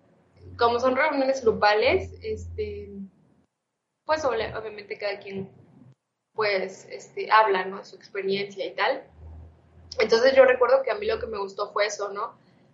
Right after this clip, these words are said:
Que el, a las personas a las que yo escuché como que hablaban de sus problemas, ¿no? Y yo decía así como que... y no importaba la edad que tuvieras, no importaba si fueras mujer,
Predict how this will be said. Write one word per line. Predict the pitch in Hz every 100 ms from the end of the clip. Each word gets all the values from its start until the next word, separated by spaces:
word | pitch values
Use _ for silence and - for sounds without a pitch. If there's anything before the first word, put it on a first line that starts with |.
| _ _ _ -
Que | 226 214 220 220 220 220 220
el, | 214 214 -
a | 240
las | 240 233
personas | 220 240 277
a | 269
las | 220
que | 214
yo | 208
escuché | - 254 247 226
como | 247 233 208
que | 202
hablaban | 196 202 226
de | 226 208
sus | 202 196
problemas, | 220 196 226 233 220 190
¿no? | 208 233
Y | 254
yo | 220
decía | - 233
así | 214 214
como | - 208
que... | 196 190 190 - _ _ _ _ -
y | 277
no | 330
importaba | 339 370 320 302
la | 233
edad | 196 214 220
que | 226
tuvieras, | 196 196 190 185
no | 226
importaba | 233 220 220
si | 214 196
fueras | 196 196 196
mujer, | 185 208 196 196